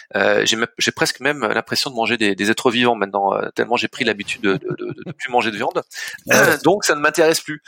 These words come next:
Speaker 1: Euh, donc, euh, je voudrais bien aller chez mes restaurateurs préférés et avoir, euh, euh, une alternative. Donc je trouve que cette alternative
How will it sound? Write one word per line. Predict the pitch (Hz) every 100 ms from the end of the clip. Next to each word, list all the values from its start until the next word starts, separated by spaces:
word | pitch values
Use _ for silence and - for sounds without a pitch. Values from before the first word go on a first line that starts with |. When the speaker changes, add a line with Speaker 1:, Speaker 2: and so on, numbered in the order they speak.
| - - -
Speaker 1:
Euh, | 110 113
donc, | 131 185 -
euh, | - 117 120
je | 117
voudrais | 113 123 120
bien | 151
aller | 170 127 151
chez | - 120
mes | 107 107
restaurateurs | 113 - 117 117 123
préférés | 123 - 117 127 175
et | - 127
avoir, | 127 110 143 131
euh, | 113 107 107 - - - _
euh, | 107 107 104 104 107 - 107 -
une | 120
alternative. | 131 156 151 151 143 104 95 _
Donc | - 107
je | 104
trouve | - 151
que | -
cette | 123 113
alternative | 113 110 113 - 127 104